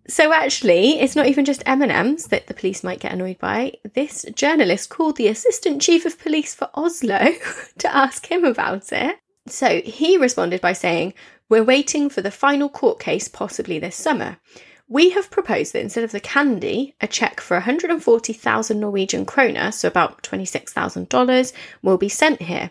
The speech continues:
That's what the candy is worth. We're not allowed to take the money, but we have a plan, and the money will go to the Munch Museum."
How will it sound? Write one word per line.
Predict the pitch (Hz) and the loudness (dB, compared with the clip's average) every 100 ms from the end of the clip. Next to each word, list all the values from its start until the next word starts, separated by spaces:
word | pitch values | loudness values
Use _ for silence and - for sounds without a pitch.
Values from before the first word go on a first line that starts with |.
| _ | _
That's | - - - | -4 -4 0
what | - | -4
the | - | -2
candy | 190 175 180 | -4 -4 -2
is | 170 | -4
worth. | - 247 - - - - _ | 0 0 -2 -10 -20 -20 _
We're | 247 | 4
not | 262 196 - | 4 2 2
allowed | 160 165 | 0 0
to | |
take | - - | -4 -4
the | |
money, | 196 214 208 | -2 0 0
but | 202 - | 0 0
we | 185 | 0
have | 185 180 | 0 -4
a | |
plan, | - - 254 - 254 311 | -2 0 0 2 0 2
and | 202 202 | 0 0
the | |
money | 196 185 185 | 0 0 0
will | 185 | 0
go | 160 | 0
to | 165 - | 0 -2
the | 180 | -2
Munch | 170 - - | -2 -4 -6
Museum." | 175 180 185 - | -4 -4 -4 -6